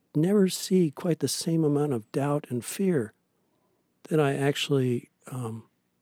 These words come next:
experienced when I was in the Navy. Uh, you know, R-,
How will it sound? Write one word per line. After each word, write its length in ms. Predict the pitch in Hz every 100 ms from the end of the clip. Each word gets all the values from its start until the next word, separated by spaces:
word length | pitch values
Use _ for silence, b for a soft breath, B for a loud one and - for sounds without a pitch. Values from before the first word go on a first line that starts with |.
| _ _
experienced 800 | 151 - 196 214 131 220 - - _ _ _ _ _ -
when 180 | 143 131
I 140 | 120
was 160 | 120 113
in 100 | 117
the 100 | 113
Navy. 440 | 113 104 95 92 _ _ _ _ _ _ _ _ _ _ _ _ _ _
Uh, 240 | 151 151 -
you 100 | 139
know, 140 | 139
R-, 120 | 123